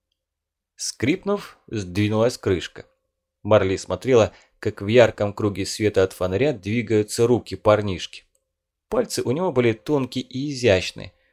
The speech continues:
но ногти маленькие и обломанные, с черными ободками въевшейся грязи.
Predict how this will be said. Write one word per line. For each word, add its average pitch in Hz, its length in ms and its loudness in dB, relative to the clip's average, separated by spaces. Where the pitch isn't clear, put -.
но 143 180 -2
ногти 247 360 -4
маленькие 175 560 -4
и - 20 0
обломанные, 107 800 0
с - 160 -10
черными 127 520 0
ободками 107 680 0
въевшейся 98 720 -2
грязи. 95 420 -4